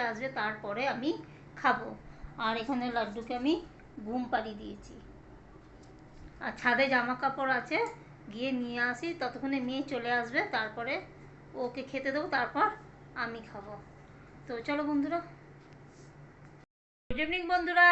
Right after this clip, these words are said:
এখন বাজে ঘড়িতে ছটা। আমি একটু শুয়েছিলাম, কিন্তু মেয়ে এসছে পৌনে চারটের সময়, এসে ভাত খেয়ে সেই থেকে ও পড়া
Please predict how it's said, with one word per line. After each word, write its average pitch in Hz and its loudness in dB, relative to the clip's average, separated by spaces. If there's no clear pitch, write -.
এখন 311 -2
বাজে 269 6
ঘড়িতে 240 -2
ছটা। 214 -2
আমি 240 -2
একটু 247 -10
শুয়েছিলাম, 277 -2
কিন্তু 226 -10
মেয়ে 247 -6
এসছে 240 -8
পৌনে 226 -6
চারটের 233 -8
সময়, 254 -4
এসে 247 -8
ভাত 208 -2
খেয়ে 262 2
সেই 247 -4
থেকে 233 -8
ও - -2
পড়া 190 -8